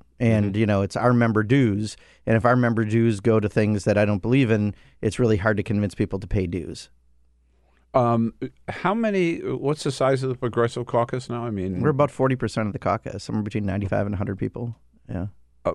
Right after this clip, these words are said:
Speaker 2: forty percent of the entire
Speaker 1: Overall,
Speaker 2: Democratic
Speaker 1: Democratic
Speaker 2: Caucus.
Speaker 1: Caucus, yeah.
Speaker 2: And among the freshmen?
Speaker 1: Oh, I'd
Speaker 2: If
Speaker 1: have to look at the exact numbers. I think we had
Speaker 2: A
Speaker 1: about
Speaker 2: good number of
Speaker 1: twenty
Speaker 2: the
Speaker 1: to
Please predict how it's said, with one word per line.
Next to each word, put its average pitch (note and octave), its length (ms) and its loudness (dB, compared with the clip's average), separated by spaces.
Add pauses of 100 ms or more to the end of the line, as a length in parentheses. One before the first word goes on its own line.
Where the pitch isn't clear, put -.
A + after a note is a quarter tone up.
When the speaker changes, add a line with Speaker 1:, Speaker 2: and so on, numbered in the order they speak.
(120)
Speaker 2:
forty A#2+ 220 2
percent G#2+ 380 -2
of E2+ 100 -4
the F#2 80 -4
entire F2+ 200 2
Speaker 1:
Overall, G2 240 2
Speaker 2:
Democratic F2+ 420 -4
Speaker 1:
Democratic F2+ 180 -2
Speaker 2:
Caucus. F2+ 160 -2 (180)
Speaker 1:
Caucus, - 80 -14
yeah. A2+ 80 0
Speaker 2:
And G#2+ 80 2
among A2 240 2
the G2 80 0
freshmen? C#3 480 -4 (920)
Speaker 1:
Oh, C#3 540 4
I'd B2 140 4
Speaker 2:
If - 0 -
Speaker 1:
have A#2+ 140 2
to A#2+ 100 2
look A#2 140 0
at G#2+ 60 4
the A2 60 4
exact G2+ 260 2
numbers. G2 380 0
I G#2 60 0
think A2 160 2
we A2+ 60 4
had G#2+ 160 4
Speaker 2:
A - 280 -8
Speaker 1:
about - 80 -2
Speaker 2:
good C#3+ 160 4
number B2 240 4
of A#2 60 6
Speaker 1:
twenty A2+ 100 4
Speaker 2:
the G#2+ 80 2
Speaker 1:
to A2 60 4